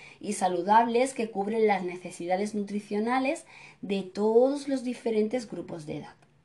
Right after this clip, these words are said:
En este episodio voy a proponer tres recetas sencillas para conseguir una alimentación saludable. Yo os recomiendo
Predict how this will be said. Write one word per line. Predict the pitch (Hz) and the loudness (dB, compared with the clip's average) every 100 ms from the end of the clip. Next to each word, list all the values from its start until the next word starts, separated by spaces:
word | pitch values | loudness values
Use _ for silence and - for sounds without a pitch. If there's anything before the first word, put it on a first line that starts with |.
| _ _ _ _ _ - - | _ _ _ _ _ -20 -8
En | - 220 | -2 0
este | 240 - | 0 2
episodio | 294 277 247 294 294 269 254 269 | 2 0 0 2 2 4 4 4
voy | 240 233 226 285 | 2 2 2 4
a | 269 | 2
proponer | 233 220 202 233 247 - | 0 -2 0 0 0 -2
tres | 240 269 311 247 | -4 -2 -2 -4
recetas | 226 214 233 226 220 - | -4 -2 -2 -2 -4 -6
sencillas | - - 180 185 - 302 302 214 269 - - - - - | -12 -8 -6 -6 -4 -2 0 0 0 -2 -12 -20 -20 -4
para | - 220 - | 4 6 6
conseguir | 277 269 254 233 269 - | 2 0 -2 0 -2 0
una | 240 285 | 0 2
alimentación | 269 233 202 190 165 180 180 | 2 2 0 -2 -6 -6 -8
saludable. | 180 165 160 147 - - - _ _ _ - - - - | -6 -4 -4 -4 -8 -12 -20 _ _ _ -20 -20 -20 -16
Yo | 175 214 226 | -2 2 4
os | 226 | 2
recomiendo | 220 208 202 220 233 247 269 311 330 | 0 -2 0 0 0 4 6 6 2